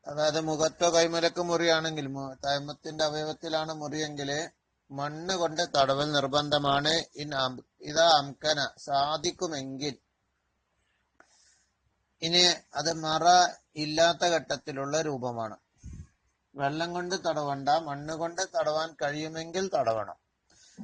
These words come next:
വൈനിഹ്താജ, ഇനി ആവശ്യമായാൽ, ഇല സാത്തിരിൻ, മറയിലേക്ക്, അട വെച്ച് കെട്ടലിലേക്ക് ആവശ്യമായാൽ,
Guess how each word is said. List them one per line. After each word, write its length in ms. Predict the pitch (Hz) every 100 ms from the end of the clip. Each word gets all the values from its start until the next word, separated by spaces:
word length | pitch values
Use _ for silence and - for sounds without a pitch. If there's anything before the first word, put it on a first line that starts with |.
| 214 _ _ _ _ _ _ _ _ _ _ _ -
വൈനിഹ്താജ, 960 | 160 170 185 196 185 185 190 190 185 180
ഇനി 240 | 185 180
ആവശ്യമായാൽ, 960 | 170 160 165 175 185 175 165 165 160 156
ഇല 260 | 156 160
സാത്തിരിൻ, 800 | 156 156 143 151 - 156 156 156
മറയിലേക്ക്, 840 | 147 139 143 160 165 143 127 - 92 _ - _ _ _
അട 200 | 143 143
വെച്ച് 360 | 151 139 - 175
കെട്ടലിലേക്ക് 760 | 160 147 156 147 147 143 -
ആവശ്യമായാൽ, 1000 | 143 135 131 151 143 131 117 113 120 95